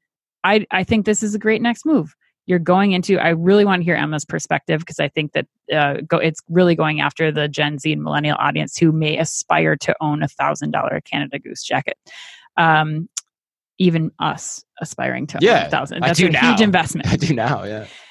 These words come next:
Speaker 1: I think the best part of the experience and,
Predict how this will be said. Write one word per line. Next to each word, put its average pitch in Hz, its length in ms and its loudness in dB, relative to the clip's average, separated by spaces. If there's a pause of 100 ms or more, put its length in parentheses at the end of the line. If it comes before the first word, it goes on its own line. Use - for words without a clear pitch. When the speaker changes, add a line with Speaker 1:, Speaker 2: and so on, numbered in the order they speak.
(300)
Speaker 1:
I 214 60 2
think 220 240 0
the 190 140 0
best 185 420 -2
part 285 200 2
of 277 100 0
the 285 100 2
experience 180 800 -2
and, 185 220 -2